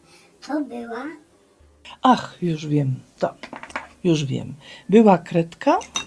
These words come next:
Speaker 2: ta, żeby to zrobić takie ten. I to jest pom-, pomadka z Kiko, ta taka, y, ładna, pscąca się, ładnie, y, nie? Żebr-, żebrowa.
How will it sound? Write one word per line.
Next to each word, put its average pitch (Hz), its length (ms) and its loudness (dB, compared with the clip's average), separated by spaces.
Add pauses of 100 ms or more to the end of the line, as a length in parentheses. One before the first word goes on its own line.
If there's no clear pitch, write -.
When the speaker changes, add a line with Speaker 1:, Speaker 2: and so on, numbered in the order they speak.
(340)
Speaker 2:
ta, 220 200 0 (1800)
żeby 165 300 -4
to 170 140 -6
zrobić 160 500 -4
takie 147 380 -8
ten. - 220 -2 (420)
I 320 120 6
to 233 120 0
jest 233 280 2
pom-, 165 280 -4 (100)
pomadka 147 500 -4
z - 120 -12
Kiko, - 440 -2 (420)
ta 170 140 2
taka, 156 460 -4 (360)
y, 143 140 2 (340)
ładna, 151 560 2
pscąca 147 760 -2
się, 170 300 -4 (420)
ładnie, 147 560 0 (180)
y, 135 240 -6 (1160)
nie? 226 160 -2 (720)
Żebr-, 147 500 0
żebrowa. 160 760 2